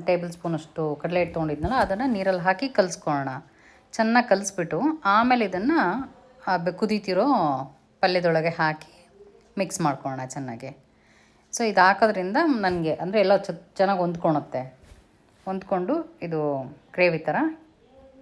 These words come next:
ಆಗುತ್ತೆ. ಹಾಗಾಗಿ ಇದನ್ನು ಹಾಕ್ಕೊಳ್ತೀನಿ. ನೋಡಿ ಚೆನ್ನಾಗಿ ಕುದೀತಾ ಇದೆ. ಇದಕ್ಕೆ ಸ್ವಲ್ಪ ಕೊತ್ತಂಬರಿ ಸೊಪ್ಪನ್ನು ಹಾಕ್ಬಿಟ್ಟು just ಒಂದು ಮಿಕ್ಸ್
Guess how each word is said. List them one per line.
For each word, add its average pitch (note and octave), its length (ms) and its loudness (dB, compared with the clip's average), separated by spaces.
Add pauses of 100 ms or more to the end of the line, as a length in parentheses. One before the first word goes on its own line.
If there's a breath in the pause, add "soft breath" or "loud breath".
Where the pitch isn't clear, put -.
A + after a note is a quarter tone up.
ಆಗುತ್ತೆ. D#3 320 -4 (460)
ಹಾಗಾಗಿ E3+ 440 0
ಇದನ್ನು E3 280 -4
ಹಾಕ್ಕೊಳ್ತೀನಿ. D3 560 -4 (1080 soft breath)
ನೋಡಿ D#3+ 160 0 (140)
ಚೆನ್ನಾಗಿ D#3 300 -2
ಕುದೀತಾ D3+ 380 -6
ಇದೆ. C#3+ 120 -8 (1080 soft breath)
ಇದಕ್ಕೆ F#3 300 -4
ಸ್ವಲ್ಪ F3+ 180 -4 (100)
ಕೊತ್ತಂಬರಿ E3 340 -4
ಸೊಪ್ಪನ್ನು D#3 360 -6
ಹಾಕ್ಬಿಟ್ಟು D3+ 420 -4 (1800)
just E3+ 260 -8
ಒಂದು D#3 160 -4
ಮಿಕ್ಸ್ D3 180 -12